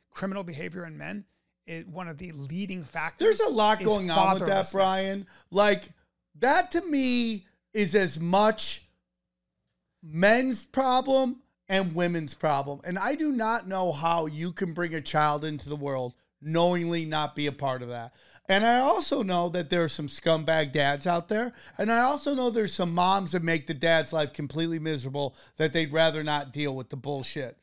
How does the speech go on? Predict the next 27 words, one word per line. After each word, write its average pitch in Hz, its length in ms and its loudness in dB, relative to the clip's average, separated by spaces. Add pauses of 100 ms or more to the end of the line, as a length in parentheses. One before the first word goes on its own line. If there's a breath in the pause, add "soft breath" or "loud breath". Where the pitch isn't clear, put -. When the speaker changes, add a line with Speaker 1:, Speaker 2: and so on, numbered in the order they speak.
(280)
Speaker 2:
Okay? 160 440 2 (320 soft breath)
It's 165 160 -6
been, 190 320 -2 (160)
you 202 160 -2
know, 190 220 0 (120)
so 226 160 4
when 240 200 2
we 233 100 0
get 247 240 0
into, 214 560 0
like, 165 320 0 (360 soft breath)
uh, 190 40 -2
you 196 160 -2
know, 202 100 4
when 196 160 0
they 190 100 0
talk 190 220 2
about 175 240 -2
gay 170 220 2
marriage 170 400 -2
and 131 100 -10
stuff, 123 380 -8
right? 147 140 2
Speaker 1:
Yeah. 147 40 0
Speaker 2:
And, 147 100 -6
like, 151 160 -2
how 151 280 4